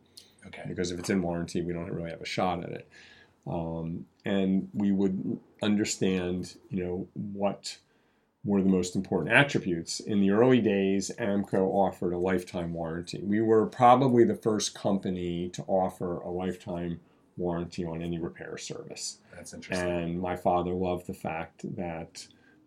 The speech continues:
Speaker 2: um, you know, we could charge a premium price. My father was also a huge believer in,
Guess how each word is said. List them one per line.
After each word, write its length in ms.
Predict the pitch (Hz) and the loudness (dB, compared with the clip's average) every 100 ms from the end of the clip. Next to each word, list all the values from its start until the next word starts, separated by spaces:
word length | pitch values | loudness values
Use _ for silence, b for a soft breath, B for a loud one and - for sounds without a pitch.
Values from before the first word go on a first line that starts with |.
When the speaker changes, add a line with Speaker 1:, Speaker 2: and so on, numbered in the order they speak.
| - | -8
Speaker 2:
um, 560 | 90 85 82 80 80 - | -4 -4 -4 -6 -8 -6
you 120 | - | -6
know, 100 | 90 | -4
we 140 | 87 85 | -4 -6
could 140 | 90 | -10
charge 300 | - 90 85 | -6 -6 -6
a 60 | - | -8
premium 360 | 95 82 80 | -6 -6 -8
price. 440 | - - - - - | -8 -8 -4 -4 -4
My 100 | 92 | 0
father 340 | 113 101 98 | 6 6 6
was 160 | 92 95 | 0 0
also 360 | 90 92 98 | 0 0 -2
a 40 | 90 | -2
huge 380 | - 104 95 | 0 0 0
believer 420 | 110 95 92 87 90 | -2 0 0 -2 -4
in, 200 | 82 | -6